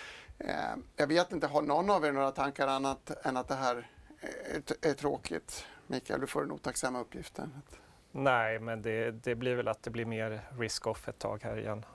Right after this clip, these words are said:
Speaker 2: tills man ser vart det här tar, tar vägen. Så att det är förmodligen negativt då för, eh, för tillväxtbolag och,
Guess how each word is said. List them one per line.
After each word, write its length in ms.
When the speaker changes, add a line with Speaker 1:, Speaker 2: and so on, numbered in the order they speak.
Speaker 2:
tills 280
man 140
ser 200
vart 200
det 80
här 80
tar, 480
tar 140
vägen. 340
Så 140
att 140
det 220
är 80
förmodligen 540
negativt 560
då 160
för, 640
eh, 420
för 200
tillväxtbolag 1200
och, 280